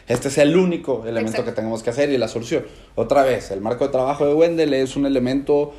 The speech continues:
Speaker 1: es un marco de trabajo que conjunta distintas dimensiones del proceso de decisiones.
Speaker 2: Ujú.
Speaker 1: Una de las dimensiones es la habilidad para la cual tendríamos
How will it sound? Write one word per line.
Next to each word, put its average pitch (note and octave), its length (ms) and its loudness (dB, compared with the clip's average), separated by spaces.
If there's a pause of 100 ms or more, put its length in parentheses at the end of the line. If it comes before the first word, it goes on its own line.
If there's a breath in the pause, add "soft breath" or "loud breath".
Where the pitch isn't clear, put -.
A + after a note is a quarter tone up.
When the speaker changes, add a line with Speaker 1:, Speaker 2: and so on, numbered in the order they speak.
(260 loud breath)
Speaker 1:
es A#2 160 -4
un C3+ 80 0
marco D#3 220 2
de F3+ 60 -4
trabajo E3+ 360 2
que C3 400 0
conjunta B2+ 560 -2 (220 loud breath)
distintas C#3+ 440 -2
dimensiones C3+ 500 0
del A#2+ 140 2
proceso A2 420 -6
de A2 160 -2
decisiones. A#2 560 -6
Speaker 2:
Ujú. B3 220 -8
Speaker 1:
Una D#3 180 4
de F3+ 60 6
las F3 160 2
dimensiones C#3+ 480 -2
es D3 80 -2
la D3 80 0
habilidad F#3 500 0
para D#3 180 2
la B2 100 2
cual C#3+ 280 2
tendríamos B2+ 640 -2